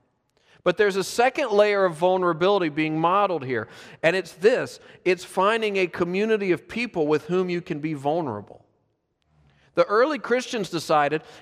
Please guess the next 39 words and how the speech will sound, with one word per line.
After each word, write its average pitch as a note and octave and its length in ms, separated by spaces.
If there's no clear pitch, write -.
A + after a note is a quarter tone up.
instead G#3+ 420
of, F3+ 220
"I F3 180
just G#3+ 300
pray G#3 200
for F3+ 160
me F#3 300
and C#3 160
you G3+ 160
just F#3 260
pray F#3 220
for D#3 160
you," D#3 560
why F3 300
don't G3+ 200
I A3 220
pray F#3+ 280
for D#3+ 160
you F#3+ 280
and D3 120
you G3+ 140
pray D3 260
for D3 180
me? D#3 400
That F#3 340
way, E3 320
the D#3+ 160
same G#3 360
requests A3+ 560
are E3+ 60
getting C#3+ 340
up B2 200
there, C3+ 500
the C#3+ 140
same G#3 280
requests A3+ 440
get F#3 240
to E3+ 80
God, F#3+ 480